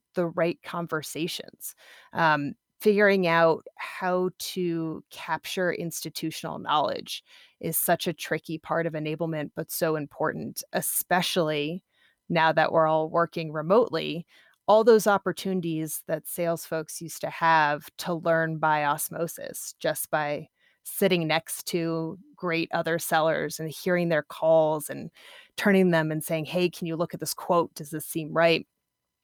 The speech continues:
We're missing a lot of those opportunities now, especially when you come in brand new to a company. So how do, how do we capture that and make sure it resonates? Um, and something we've done here is we built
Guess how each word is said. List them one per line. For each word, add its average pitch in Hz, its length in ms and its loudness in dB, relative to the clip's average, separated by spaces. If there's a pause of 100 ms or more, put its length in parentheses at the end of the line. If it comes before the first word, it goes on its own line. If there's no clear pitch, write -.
(140)
We're 196 120 4
missing 196 340 6
a 165 80 6
lot 160 240 6
of 156 60 0
those 156 180 -2
opportunities 160 760 -4
now, 160 500 0 (360)
especially 180 580 2
when 160 200 0
you 156 100 -2
come 175 420 -2
in 160 380 -2 (180)
brand 151 280 0
new 156 180 -2
to - 120 -4
a - 80 -4
company. - 560 -8 (400)
So 190 160 2
how 220 160 4
do, 240 220 8 (100)
how - 100 -2
do 247 80 6
we 220 100 0
capture - 600 -4
that 135 260 -4 (140)
and 170 120 -6
make 156 160 -4
sure 156 220 -4
it 143 80 -4
resonates? 156 760 -6
Um, - 360 -6 (200)
and 170 100 -8
something 208 320 4
we've 190 180 4
done 170 260 2
here 160 580 4 (440)
is 165 220 -6
we 175 140 -2
built 165 260 4